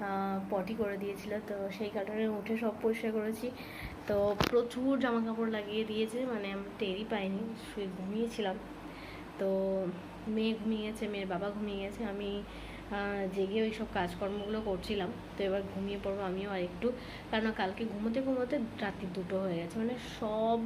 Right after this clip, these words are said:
নোংরাগুলো সব বের করেছি ঘর থেকে। তো কখন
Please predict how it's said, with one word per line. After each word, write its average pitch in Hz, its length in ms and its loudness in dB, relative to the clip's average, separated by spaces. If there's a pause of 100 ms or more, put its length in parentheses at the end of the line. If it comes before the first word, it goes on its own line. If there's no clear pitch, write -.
নোংরাগুলো 214 600 0
সব 226 220 0
বের 190 120 0 (100)
করেছি 190 360 -2
ঘর 190 100 -4 (100)
থেকে। 208 200 -2 (460)
তো 226 140 0
কখন 202 380 2